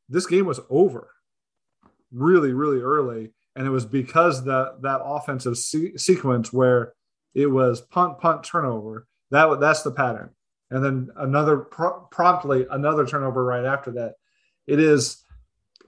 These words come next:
it is jarring to see.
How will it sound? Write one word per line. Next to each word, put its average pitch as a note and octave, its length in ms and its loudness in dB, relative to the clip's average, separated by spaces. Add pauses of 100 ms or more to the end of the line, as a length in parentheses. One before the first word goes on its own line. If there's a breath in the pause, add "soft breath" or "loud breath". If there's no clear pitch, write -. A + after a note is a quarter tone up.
(420)
it E3+ 160 2
is C#3+ 260 4 (100)
jarring C#3+ 720 6
to B2+ 140 -4
see. A#2+ 640 -4